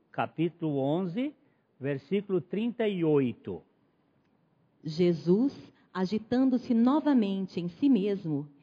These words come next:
Speaker 2: encaminhou-se para o túmulo. Era este uma gruta, e cuja entrada tinham posto uma pedra.
Speaker 1: Ó, é daqui que nós vamos partir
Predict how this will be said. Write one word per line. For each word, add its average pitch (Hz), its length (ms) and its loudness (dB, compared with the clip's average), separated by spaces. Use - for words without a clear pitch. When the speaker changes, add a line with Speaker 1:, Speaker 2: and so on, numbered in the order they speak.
Speaker 2:
encaminhou-se 240 920 4
para 240 180 -2
o 247 60 2
túmulo. 170 580 0
Era 208 240 -4
este 208 580 -4
uma 226 220 2
gruta, 240 600 2
e 190 80 -4
cuja 330 340 6
entrada 214 680 -4
tinham 302 320 6
posto 202 420 6
uma 202 140 -2
pedra. 147 680 -8
Speaker 1:
Ó, 127 280 -2
é 131 80 -8
daqui 175 320 2
que 277 100 -2
nós 254 160 4
vamos 233 260 2
partir 214 800 -2